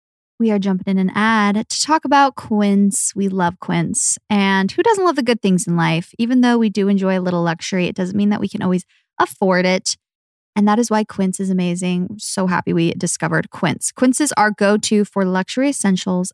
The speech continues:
at affordable prices. So they offer a range of high-quality items at prices within reach. So you can get, like, cashmere sweaters from fifty dollars, washable silk tops and dresses, cotton sweaters. I have this really, really cute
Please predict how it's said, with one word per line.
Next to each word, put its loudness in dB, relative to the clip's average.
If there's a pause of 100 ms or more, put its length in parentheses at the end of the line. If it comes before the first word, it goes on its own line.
at 0
affordable -4
prices. -4
So -4
they 2
offer 0
a 2
range 2
of -4
high-quality -2
items 0 (360)
at -2
prices -2
within -2
reach. 2
So 2
you 4
can 2
get, 0
like, -2
cashmere -2
sweaters 2
from -2
fifty -6
dollars, 2 (380)
washable -2
silk -4 (180)
tops 2
and 0
dresses, 0 (400)
cotton 2
sweaters. 0
I -6
have -4
this -4
really, -2
really -2
cute -2